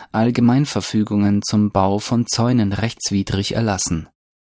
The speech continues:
Nach dem Bundesnaturschutzgesetz ist es zwingend erforderlich zu prüfen, welche Auswirkungen derart gravierende Eingriffe in den einzigartigen Auen-Nationalpark Unteres Odertal mit seiner nach Anhang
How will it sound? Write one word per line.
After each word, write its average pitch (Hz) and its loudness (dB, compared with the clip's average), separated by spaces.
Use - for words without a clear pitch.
Nach 107 4
dem 104 4
Bundesnaturschutzgesetz 120 0
ist - -4
es 113 -4
zwingend 123 2
erforderlich 107 -2
zu - -4
prüfen, 104 -2
welche 117 2
Auswirkungen 113 2
derart 113 0
gravierende 107 0
Eingriffe 101 0
in 104 0
den 101 0
einzigartigen 110 0
Auen-Nationalpark 98 -2
Unteres 113 0
Odertal 101 0
mit - -4
seiner 113 2
nach 113 0
Anhang 117 0